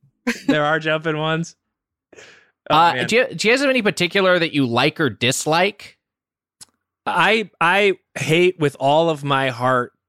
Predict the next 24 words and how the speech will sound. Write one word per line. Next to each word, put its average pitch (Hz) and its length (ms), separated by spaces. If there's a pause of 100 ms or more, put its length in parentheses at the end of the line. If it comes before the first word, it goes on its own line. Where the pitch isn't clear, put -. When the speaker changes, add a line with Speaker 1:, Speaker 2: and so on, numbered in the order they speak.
(240)
Speaker 1:
fall 131 340
ball, 107 240
which 107 220
is 113 120
the 120 120
soccer 117 420
one. 101 300 (460)
Because 139 320
Speaker 2:
Oh, - 20
wow. 101 220
Speaker 1:
I, 202 220
I 208 160
think 277 240
actually 196 380
I'll 175 220
go, 202 220
I'll 185 260
broaden 175 480
my 151 160
s-, - 180 (100)
my 135 140
take 123 380
and 135 160
say 135 300